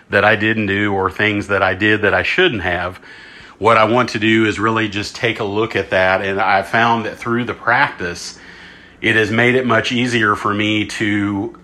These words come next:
th-, review things where I'm not really thinking about it. What I'm really doing is just revisiting something and trying to look at it as objectively as I can. I know as a human being, it's hard to be completely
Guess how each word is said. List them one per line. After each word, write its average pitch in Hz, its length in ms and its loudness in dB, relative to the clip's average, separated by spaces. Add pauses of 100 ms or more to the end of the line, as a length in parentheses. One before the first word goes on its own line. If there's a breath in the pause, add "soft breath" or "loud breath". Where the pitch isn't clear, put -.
(400)
th-, - 100 -16 (320)
review 113 580 2
things 101 720 0 (640 loud breath)
where 117 300 4
I'm 110 220 4
not 127 200 2
really 120 240 -2
thinking 117 560 -4
about 87 320 -2
it. 92 140 -4
What 98 160 0
I'm 98 120 2
really 110 240 2
doing 107 360 2
is 95 160 -2
just 98 240 -6
revisiting 104 720 -2
something 95 640 -4 (480 loud breath)
and 95 120 -2
trying 117 300 4
to 110 60 0
look 107 180 -2
at 98 220 4
it 98 100 -4
as 87 100 -8
objectively 95 580 -2
as 95 100 -4
I 92 80 0
can. 101 200 -4
I 95 120 2
know 110 240 4
as 101 100 0
a 101 60 -6
human 104 320 -2
being, 104 220 -2
it's 95 120 -8
hard 104 300 0
to 92 40 -6
be 95 240 -4
completely 101 920 -4